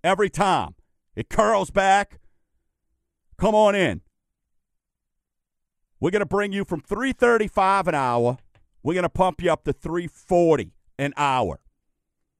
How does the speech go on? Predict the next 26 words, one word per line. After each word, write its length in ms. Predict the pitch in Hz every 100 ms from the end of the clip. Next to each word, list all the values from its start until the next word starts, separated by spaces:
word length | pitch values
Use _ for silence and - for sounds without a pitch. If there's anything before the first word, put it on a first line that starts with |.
| _ _ _ -
I 120 | 240
was 180 | 254 226
all 200 | 220 226
fired 380 | - 160 131 107
up. 220 | 90 - - _ _ _ _ _ _ _ _ _ _ _ _ _ _ _ _ _ _ _ -
Till 160 | 208
I 120 | 202 180
got 240 | 196 202
into 160 | 165 196
my 160 | 185
Mercury 480 | 170 180 - 180 175
Monarch 560 | 160 165 170 165 156 -
that 160 | 156
I 80 | 156
drove, 580 | 139 165 160 151 143 - _ _ _ _ _ _ _ _ _ _ _ _ _
that 140 | 139 147
I 60 |
was 140 | 143 -
given 260 | 165 160
a 60 | 143
car. 540 | - 151 151 147 120 _ _ _ _ _ _ _ _ _ _ _ _ _ _ _ _ -
The 60 |
side 400 | 110 143 151 156
door 280 | 143 156 151
was 180 | 139 120
dented. 480 | - 147 143 135